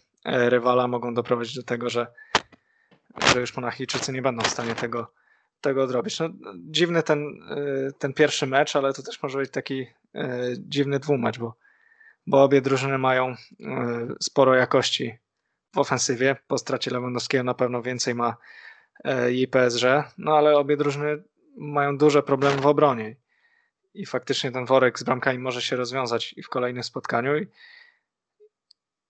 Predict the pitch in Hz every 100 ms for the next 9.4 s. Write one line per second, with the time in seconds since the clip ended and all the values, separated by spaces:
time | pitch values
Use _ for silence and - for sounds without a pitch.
0 | _ - 160 156 156 147 151 151 165 143
1 | 110 120 123 123 113 123 135 139 131 -
2 | 120 120 117 - - _ - 143 - 131
3 | 131 131 127 - - _ _ - 123 117
4 | 135 123 123 131 127 - 139 139 135 139
5 | 135 143 147 147 - - 131 131 127 127
6 | 131 - 127 - _ _ _ - 202 -
7 | 127 131 123 127 - 131 123 123 123 143
8 | 147 147 139 - 156 139 143 139 135 139
9 | 135 131 139 139